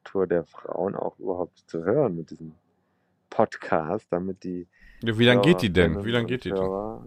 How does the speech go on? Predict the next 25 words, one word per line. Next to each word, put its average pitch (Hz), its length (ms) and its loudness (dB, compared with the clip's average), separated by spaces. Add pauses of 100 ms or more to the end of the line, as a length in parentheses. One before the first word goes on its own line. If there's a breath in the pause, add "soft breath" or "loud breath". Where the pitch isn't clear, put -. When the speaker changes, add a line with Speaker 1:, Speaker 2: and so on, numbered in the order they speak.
Speaker 1:
ja, 101 80 -8
die 92 120 -8
geht - 220 -6
jetzt 95 200 -6
eine 127 100 -4
Woche. - 340 -4
Also - 160 -16
die - 100 -20
geht - 220 -14
bis - 180 -16
zum 98 340 -8 (800)
kommenden 90 300 0
Wochenende. 107 840 0
Und 90 480 -6 (300)
das - 280 -4
Gespräch, 85 500 -2
was 101 160 -2
wir 113 80 -2
geführt 107 360 -4
haben, 95 300 -4
soll 101 200 6
ja 95 120 6
auch 90 100 -2
ein 92 80 -10
bisschen 95 380 -10